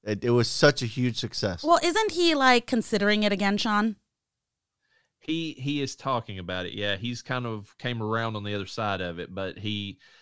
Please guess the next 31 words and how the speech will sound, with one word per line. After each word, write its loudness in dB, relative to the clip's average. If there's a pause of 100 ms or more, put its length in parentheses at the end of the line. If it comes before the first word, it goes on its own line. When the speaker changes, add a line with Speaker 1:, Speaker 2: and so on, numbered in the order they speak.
(240)
Speaker 3:
yeah, -4
he, -4
he, -8
for -12
years, -4
he -10
was -10
just -10
like, -8
"Yep, -6
that -6
was -10
a, -4 (420)
I, -4
I 0
did -2
that, 2
and -8
that -4
was -10
a -10
thing," -4
but, -6 (160)
uh, -16
you -12
know, -4
but -8
now -2
he's -6
kinda -8
like, -6